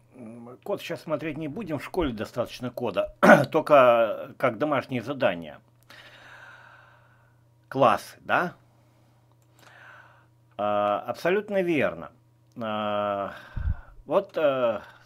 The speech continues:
Саша пишет. «Основы Python знаю. Какие-то приложения пишу на Django. Хотелось бы глубже понять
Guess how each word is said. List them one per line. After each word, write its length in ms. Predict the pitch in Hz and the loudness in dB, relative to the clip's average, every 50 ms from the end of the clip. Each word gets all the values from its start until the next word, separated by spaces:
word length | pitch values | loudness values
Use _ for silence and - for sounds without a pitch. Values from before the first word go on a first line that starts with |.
| - | -2
Саша 280 | - 156 151 - - 147 | 2 2 2 0 -2 -10
пишет. 420 | - - 147 117 - - - - _ _ - _ _ _ - - - - - - - | -8 -6 -8 -8 -8 -10 -18 -20 _ _ -20 _ _ _ -20 -20 -20 -20 -16 -8 -6
«Основы 460 | 117 - - - 196 226 220 190 160 | -6 -6 -4 -4 -4 -4 -2 -4 -6
Python 460 | 123 - 151 165 175 170 - 170 170 143 | -4 0 0 0 0 0 -4 -8 -10 -10
знаю. 500 | 127 139 131 113 98 87 78 73 69 - | -8 -4 -4 -2 -2 -4 -6 -10 -14 -14
Какие-то 460 | - 104 104 - 196 202 202 - 156 | -14 -14 -14 -12 -12 -10 -8 -8 -8
приложения 600 | 131 156 147 147 139 139 120 143 185 180 160 139 | -6 -6 -2 0 0 0 0 -2 -6 -6 -8 -8
пишу 300 | 104 - - - - 160 | -10 -10 -14 -14 -14 -10
на 120 | 151 151 139 | -8 -6 -6
Django. 560 | 113 98 104 107 87 85 82 76 - - - | -6 -6 -4 -4 -4 -6 -8 -14 -18 -20 -20
Хотелось 440 | - - - 110 - 190 196 165 131 | -16 -14 -14 -10 -6 -4 -4 -4 -4
бы 120 | 117 127 | -6 -10
глубже 380 | 120 135 170 180 156 127 120 123 | -8 -6 -4 -4 -4 -6 -10 -12
понять 460 | - - 147 151 156 139 123 - - | -10 -10 -8 -4 -4 -4 -6 -6 -10